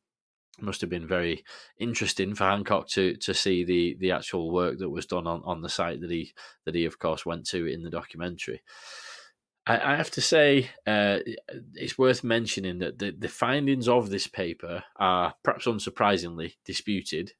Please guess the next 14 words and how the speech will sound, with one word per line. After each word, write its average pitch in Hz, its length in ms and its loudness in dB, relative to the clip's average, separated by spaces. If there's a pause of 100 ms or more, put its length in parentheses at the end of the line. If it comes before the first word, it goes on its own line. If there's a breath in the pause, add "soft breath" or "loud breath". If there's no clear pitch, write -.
(120)
by 87 440 2
many 87 260 -6
in 82 80 -8
archaeology. 85 580 -6
It's - 140 -10
not 113 200 -2 (100)
completely 101 500 -4
universally 90 560 -4
accepted, - 640 -6 (400 loud breath)
and 90 220 -4
some 113 180 -2
of 107 80 -2
this 98 140 -2
pushback - 760 -6